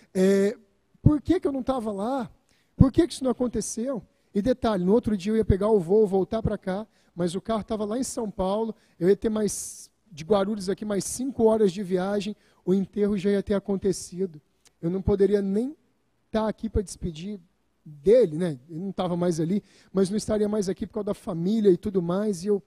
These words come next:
"Puxa vida, como é que vai ser isso tudo?" E fazendo conta na cabeça, e vendo se tinha voo pra antecipar e não tinha, e se tinha alguma maneira, e pensando naquilo, não tinha como. Aí à noite, de madrugada, orando,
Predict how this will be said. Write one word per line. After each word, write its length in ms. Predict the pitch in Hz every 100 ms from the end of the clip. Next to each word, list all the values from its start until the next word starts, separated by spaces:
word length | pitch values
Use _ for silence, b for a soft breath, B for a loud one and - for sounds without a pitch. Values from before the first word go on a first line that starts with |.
| _
"Puxa 440 | - 185 - -
vida, 440 | 160 139 _ _ _ _ _ _ _
como 160 | - 202
é 80 | 254
que 80 |
vai 160 | 220 220
ser 180 | - 226
isso 200 | - 214
tudo?" 160 | 214
E 40 | 202
fazendo 380 | - 202 226 208
conta 340 | - 214 214
na 100 | 202
cabeça, 440 | - 170 185 202 190
e 40 |
vendo 200 | 180 214
se 300 | - - -
tinha 220 | 170 220
voo 320 | 160 139 208
pra 140 | 196 202
antecipar 640 | 180 190 - 170 190 196
e 20 |
não 180 | 196 190
tinha, 480 | 175 - 208 220 220 b b b b
e 60 | 190
se 160 | -
tinha 160 | 190 220
alguma 240 | 220 220
maneira, 480 | 214 208 180 190 220
e 40 | 214
pensando 560 | 220 202 - - 220
naquilo, 300 | 202 185 220
não 140 | 240 226
tinha 240 | - 294
como. 300 | - 143 127 _ b b b b -
Aí 140 | 226
à 60 | 302
noite, 580 | 277 240 185 - - - -
de 100 | 151
madrugada, 760 | 202 208 214 190 190 165 131 - b b b
orando, 600 | 185 208 208 233 226 202